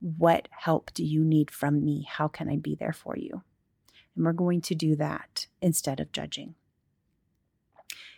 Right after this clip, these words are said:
Thank you so much for being here with me today.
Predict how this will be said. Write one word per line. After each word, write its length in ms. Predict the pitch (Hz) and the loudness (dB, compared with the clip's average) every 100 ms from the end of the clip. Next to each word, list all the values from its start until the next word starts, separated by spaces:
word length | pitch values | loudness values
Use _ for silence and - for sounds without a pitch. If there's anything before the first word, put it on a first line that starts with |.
| _ _ - | _ _ 6
Thank 300 | 233 226 247 | 8 8 8
you 380 | 233 233 233 - - | 6 6 2 -2 -4
so 500 | - - - 214 214 | 0 2 4 6 8
much 360 | 202 185 - | 8 4 0
for 120 | - | 0
being 320 | 180 170 170 185 | 0 4 4 6
here 160 | 185 | 4
with 200 | 175 175 | 2 2
me 160 | 170 165 | 0 0
today. 600 | - 160 160 156 156 | 2 6 6 6 4